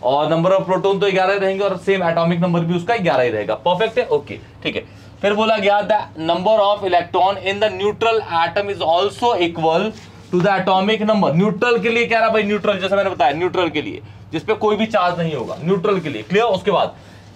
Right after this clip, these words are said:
"This discovery changed the whole prospect-, perspective about the element and their property to such an extent that,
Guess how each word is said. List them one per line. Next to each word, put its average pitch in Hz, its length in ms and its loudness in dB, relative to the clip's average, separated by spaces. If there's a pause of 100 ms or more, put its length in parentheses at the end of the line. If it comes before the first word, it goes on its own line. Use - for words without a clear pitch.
(160)
"This 226 160 4
discovery 196 560 0 (160)
changed 208 640 -2
the 156 60 4
whole 196 280 2
prospect-, 196 680 -4 (540)
perspective 196 460 -4
about 175 380 2
the 190 260 2
element 185 240 0 (100)
and 190 200 -2
their 185 320 4 (1040)
property 185 680 0
to 202 80 0 (200)
such 214 200 0
an 202 340 0
extent 202 520 -2 (340)
that, 170 200 2